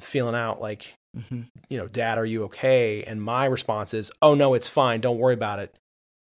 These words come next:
Speaker 1: You're, we're gonna be okay. It's probably nothing.
Speaker 2: Right.
Speaker 1: Like, w-, we're, <sighs> we're, there's that lack of transparency
Speaker 2: Right.
Speaker 1: of we're not, li-, we're, we're bypassing an opportunity to show them what it looks like to
Speaker 2: Mm-hmm.
Speaker 1: wade through all of that
Speaker 2: Right.
Speaker 1: instability.
Speaker 2: To deal with it.
Speaker 1: Right.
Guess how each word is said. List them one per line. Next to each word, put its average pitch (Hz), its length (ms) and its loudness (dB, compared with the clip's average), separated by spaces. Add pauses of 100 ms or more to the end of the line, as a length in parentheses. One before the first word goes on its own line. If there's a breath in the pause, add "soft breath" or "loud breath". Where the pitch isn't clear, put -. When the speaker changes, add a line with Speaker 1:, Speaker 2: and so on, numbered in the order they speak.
Speaker 1:
You're, 117 200 -6
we're 123 160 -4
gonna 123 120 0
be 117 140 -2
okay. 104 480 -4 (240)
It's 107 140 -8
probably 110 420 -4
nothing. 98 440 -6 (160)
Speaker 2:
Right. 117 240 -6
Speaker 1:
Like, 120 200 -10
w-, 127 300 -10
we're, 135 300 -2 (200)
<sighs> - 200 -16
we're, 127 240 -4 (340)
there's 120 180 -6
that 113 100 -6
lack 120 260 -2
of 127 80 -6
transparency 101 760 -10
Speaker 2:
Right. - 200 -6 (200 loud breath)
Speaker 1:
of 110 200 -4
we're 135 80 0
not, 135 240 -2
li-, 117 200 -10
we're, 131 300 -4
we're 139 160 -2
bypassing 123 560 0
an 110 80 -4
opportunity 107 480 -6
to - 140 -14
show 117 260 -2
them 104 220 -4
what 104 100 -4
it - 100 -10
looks 117 220 -8
like 95 240 -4
to 101 220 -8
Speaker 2:
Mm-hmm. 95 80 -8
Speaker 1:
wade 107 300 -6
through 95 500 -6 (800 soft breath)
all 117 180 -4
of 110 60 -6
that 104 60 -6
Speaker 2:
Right. 98 80 -6
Speaker 1:
instability. 101 640 -6
Speaker 2:
To 151 120 -4
deal 151 220 2
with 113 140 -2
it. - 180 -10
Speaker 1:
Right. 78 280 -4